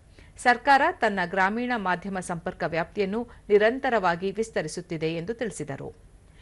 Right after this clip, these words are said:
ಡಿ ಡಿ ಫ್ರೀ ಡಿಶ್ ಸೇವೆಯು ಎರಡು ಸಾವಿರದ ಹತ್ತೊಂಬತ್ತರಲ್ಲಿದ್ದ ನೂರ ನಾಲ್ಕು ವಾಹಿನಿಗಳಿಂದ ಪ್ರಸ್ತುತ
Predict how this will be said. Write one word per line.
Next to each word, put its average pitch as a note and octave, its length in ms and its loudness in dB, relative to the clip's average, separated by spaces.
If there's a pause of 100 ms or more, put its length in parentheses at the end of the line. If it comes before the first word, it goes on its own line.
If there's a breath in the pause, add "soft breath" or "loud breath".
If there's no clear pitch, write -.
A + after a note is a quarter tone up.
(360 loud breath)
ಡಿ D4 260 2
ಡಿ F#4+ 260 2
ಫ್ರೀ A3+ 300 2
ಡಿಶ್ E3 360 -4
ಸೇವೆಯು G3 460 -2 (380 loud breath)
ಎರಡು D4 240 4
ಸಾವಿರದ A3+ 440 0
ಹತ್ತೊಂಬತ್ತರಲ್ಲಿದ್ದ F3+ 920 -4 (400 loud breath)
ನೂರ C4+ 260 0 (100)
ನಾಲ್ಕು G#3+ 420 0
ವಾಹಿನಿಗಳಿಂದ F3+ 840 -2 (420 loud breath)
ಪ್ರಸ್ತುತ C#4+ 400 0